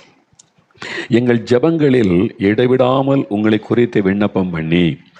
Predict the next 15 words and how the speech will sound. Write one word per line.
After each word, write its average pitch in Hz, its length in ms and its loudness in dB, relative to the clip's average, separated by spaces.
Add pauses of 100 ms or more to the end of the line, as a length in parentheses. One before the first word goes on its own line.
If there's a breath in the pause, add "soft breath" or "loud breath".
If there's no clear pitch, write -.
(240 loud breath)
உங்கள் 117 240 2
எல்லாருக்காகவும் 120 920 0
எப்பொழுதும் 127 560 0
தேவனை 110 420 2
ஸ்தோத்தரிக்கிறோம்." 92 920 -2 (100)
தெசலோனிக்கே 143 600 0
பட்டணத்தில் 110 640 -2
இருக்கிற 101 580 -2 (460 loud breath)
தேவ 147 300 2
பிள்ளைகளுக்கு 131 460 0
அவர் 110 140 0
சொல்லுகிறார், 104 680 0
"எங்கள் 110 360 2
ஜெபங்களில் 117 640 2
இடைவிடாமல் 127 1040 0